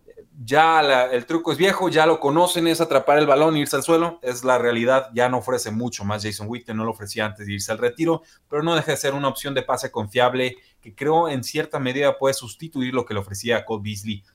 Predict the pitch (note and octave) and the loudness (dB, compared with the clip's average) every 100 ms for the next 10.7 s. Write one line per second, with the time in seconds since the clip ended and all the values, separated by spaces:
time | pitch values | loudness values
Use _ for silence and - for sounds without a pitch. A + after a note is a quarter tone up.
0 | _ - G#2 A2 - G2+ G2 - G2 _ | _ -6 0 0 -2 -6 -6 -8 -12 _
1 | _ - E3 G#3+ G#3+ G#3 G3+ G3 G#3+ G#3+ | _ -4 0 2 0 0 0 0 0 0
2 | E3 _ - - _ _ _ _ _ _ | -2 _ -20 -20 _ _ _ _ _ _
3 | _ - - G3 G3 - C3+ B2+ E3 F#3 | _ -14 -4 2 4 2 -2 2 2 2
4 | F#3 D#3 C3 D#3+ - D#3 D3+ D#3+ C#3+ B2 | 0 0 -2 -4 0 2 4 2 0 0
5 | C3 B2+ C3 B2 A#2+ A#2+ - C3+ C3 D#3 | 0 0 -2 0 0 0 0 -2 -2 -6
6 | C#3+ _ _ - A2+ A2 C3 B2+ A2+ A2 | -8 _ _ -8 -6 -2 -2 -2 -4 -8
7 | G2+ F#2 A2+ A#2 G2+ G2+ A2 - G#2+ G#2+ | -8 -8 -6 -6 -4 -6 -6 -6 -2 0
8 | A2+ - - A#2+ A#2+ A#2+ G2 A2 A2+ G#2 | 0 -4 -4 -4 -4 -4 -2 -2 -2 -4
9 | G2+ G2 G2 G2 G#2+ G#2+ G#2 G#2+ G2+ - | -4 -6 -8 -8 -6 -6 -4 -4 -4 -2
10 | G#2+ G2+ A2+ A2 A2 A#2+ | 0 0 -2 -4 -2 -4